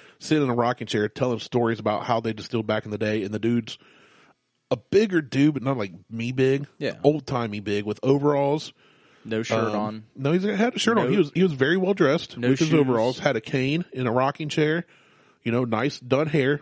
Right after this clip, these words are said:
Speaker 1: very professional looking in overalls. But he just, he looked like the kind of guy you'd expect that's been distilling Tennessee whiskey for, like, eighty years.
Speaker 2: Yeah.
Speaker 1: And he got to sit and chat with this guy. And I was like, "That's,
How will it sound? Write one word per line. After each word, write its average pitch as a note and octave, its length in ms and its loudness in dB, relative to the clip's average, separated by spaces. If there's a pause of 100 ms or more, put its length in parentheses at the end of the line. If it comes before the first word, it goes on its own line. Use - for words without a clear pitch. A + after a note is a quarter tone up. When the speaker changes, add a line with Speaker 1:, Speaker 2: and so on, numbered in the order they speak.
Speaker 1:
very B2+ 240 0
professional E3 480 0
looking C#3+ 360 0 (1000)
in C#3+ 100 4
overalls. A2+ 640 0 (600)
But D3 160 2
he F3+ 100 0
just, G#3 220 2
he F3+ 120 2
looked G3 320 6
like D#3+ 140 0
the B2+ 60 -12
kind D3+ 200 0
of B2+ 40 -4
guy C3+ 160 2
you'd B2+ 180 0
expect B2 440 0
that's A#2 160 -4
been A#2 160 2
distilling A2+ 460 -2
Tennessee A2+ 300 -4
whiskey A2 260 0
for, - 240 -10
like, G#2+ 240 -4
eighty A#2 180 -2
years. A2+ 460 -4
Speaker 2:
Yeah. C3+ 220 0 (200)
Speaker 1:
And - 100 -4
he D#3 60 2
got F3+ 120 4
to A#2+ 60 -2
sit C3+ 140 -4
and - 80 -12
chat F#3 240 0
with G#2+ 100 -6
this G#2+ 180 -2
guy. F#2+ 200 -4
And G2 80 -6
I B2 60 -6
was B2 80 -8
like, A#2 80 -8
"That's, D3+ 180 -8